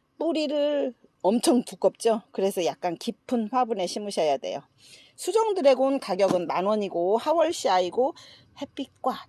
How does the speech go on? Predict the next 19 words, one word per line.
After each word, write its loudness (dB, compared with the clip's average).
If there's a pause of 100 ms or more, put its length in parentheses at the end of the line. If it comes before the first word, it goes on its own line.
통풍이 -4
조금 -4
작아도 -8 (520)
아주 -8
잘 -12
자랍니다. -8
<gasps> -16
헉, -10
지금 0
오늘, 8 (100)
오늘 4
단체샷, -6 (240)
아, -6
좋다. -14
자, -14
그다음에, 4 (380)
음, 0
쿠페리 4
금이요. 2